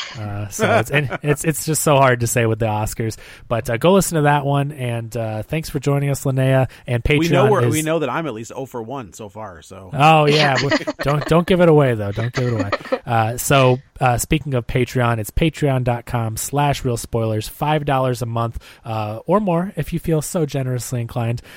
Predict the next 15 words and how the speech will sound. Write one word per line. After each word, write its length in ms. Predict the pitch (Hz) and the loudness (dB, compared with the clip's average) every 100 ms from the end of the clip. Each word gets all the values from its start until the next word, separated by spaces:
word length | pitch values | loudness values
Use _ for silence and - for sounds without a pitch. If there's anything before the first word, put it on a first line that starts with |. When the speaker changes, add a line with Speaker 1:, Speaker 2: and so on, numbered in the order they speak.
| 139 | -8
Speaker 1:
Uh, 180 | 123 113 | -4 -2
gets 260 | 110 160 - | 0 -2 0
you 60 | 156 | 0
bonus 320 | 143 143 135 | 0 0 -2
content, 640 | - 135 123 127 127 120 - | -2 -2 -2 -2 -4 -4 -6
uh, 300 | 117 110 117 | -6 -6 -6
extra 320 | - - - 139 | -6 -6 -4 -4
episodes, 720 | 127 123 - 123 120 117 - | -4 -4 0 0 0 -4 -8
uh, 360 | 123 110 107 110 | -8 -8 -8 -8
all 140 | 139 147 | -2 -2
sorts 260 | - 120 | 0 -4
of 60 | 117 | -4
good 120 | 120 | -6
stuff 260 | 113 123 - | -4 -6 -4
there. 260 | 143 151 | -2 0